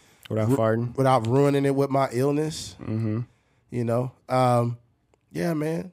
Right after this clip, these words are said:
Speaker 2: So it looks like we made it to the end of this one. Make sure you head on over to the YouTube and show some support at A Trucker's Mind Podcast.
Speaker 1: Yes, sir.
Speaker 2: Head to a truckers, truckers mind dot com, um,
Speaker 1: Mm-hmm.
Speaker 2: for merch.
Speaker 1: Mm-hmm.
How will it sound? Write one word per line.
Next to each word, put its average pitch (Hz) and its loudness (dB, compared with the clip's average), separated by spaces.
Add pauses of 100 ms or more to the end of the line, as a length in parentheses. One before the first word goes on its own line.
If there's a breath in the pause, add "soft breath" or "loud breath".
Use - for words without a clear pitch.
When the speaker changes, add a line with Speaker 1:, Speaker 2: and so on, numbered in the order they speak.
(120)
Speaker 2:
So 131 0
it 117 -8
looks 139 -4
like 139 -2
we 143 -2
made 131 -2
it 127 -4
to 127 -2
the 120 0
end 127 -2
of 117 -4
this 123 -6
one. 135 -8 (440 soft breath)
Make 120 0
sure 131 -6
you 120 0
head 127 2
on 123 2
over 120 2
to 123 -4
the 113 -2
YouTube 123 0
and 110 -4
show 117 -2
some 110 -6
support 113 -4
at 107 -2
A 104 -4
Trucker's 113 -4
Mind 107 -4
Podcast. 113 -4 (180 soft breath)
Speaker 1:
Yes, 107 -4
sir. 107 0
Speaker 2:
Head 127 0
to 117 0 (100)
a 113 -6
truckers, 123 0 (320)
truckers 135 2
mind 131 2
dot 113 0
com, 131 -2 (240)
um, 120 2
Speaker 1:
Mm-hmm. 120 0
Speaker 2:
for 113 -2
merch. 117 -4 (380)
Speaker 1:
Mm-hmm. 123 0